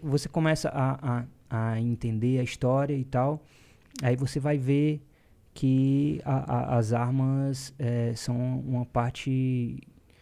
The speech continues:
é, essencial do, de qualquer processo de libertação, né?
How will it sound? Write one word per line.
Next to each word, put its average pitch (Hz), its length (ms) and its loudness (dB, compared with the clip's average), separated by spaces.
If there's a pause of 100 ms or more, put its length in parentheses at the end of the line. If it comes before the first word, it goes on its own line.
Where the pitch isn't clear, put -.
(400)
é, 107 840 0 (1300)
essencial 117 720 -2
do, 120 160 0
de 113 280 -2
qualquer 113 220 -2
processo - 380 -6
de 127 140 0
libertação, 127 720 0
né? 101 140 -4